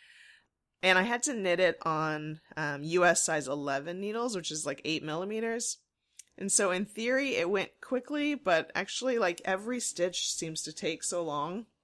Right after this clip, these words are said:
and be kind of taxing. So I actually, it didn't go <laughs> as quickly as I thought it would. Um, so basically it's a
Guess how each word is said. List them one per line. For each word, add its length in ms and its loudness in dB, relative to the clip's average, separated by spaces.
and 220 -4
be 100 2
kind 280 -2
of 120 -2
taxing. 640 0
So 280 2
I 160 2
actually, 600 0
it 160 -12
didn't 300 0
go 200 2
<laughs> 60 -4
as 160 -2
quickly 600 -2
as 160 2
I 100 2
thought 300 2
it 100 -2
would. 280 0
Um, 200 2
so 380 4
basically 580 4
it's 220 0
a 520 2